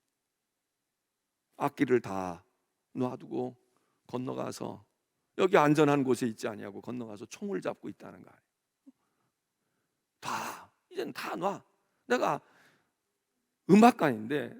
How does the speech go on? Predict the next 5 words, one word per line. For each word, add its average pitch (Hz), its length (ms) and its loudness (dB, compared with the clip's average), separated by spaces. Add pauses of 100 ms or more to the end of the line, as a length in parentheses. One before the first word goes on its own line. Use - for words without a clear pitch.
(160)
내가 208 260 4
예술인인데 165 800 2
그걸 - 260 -8
다 - 460 -12
놓고 233 580 0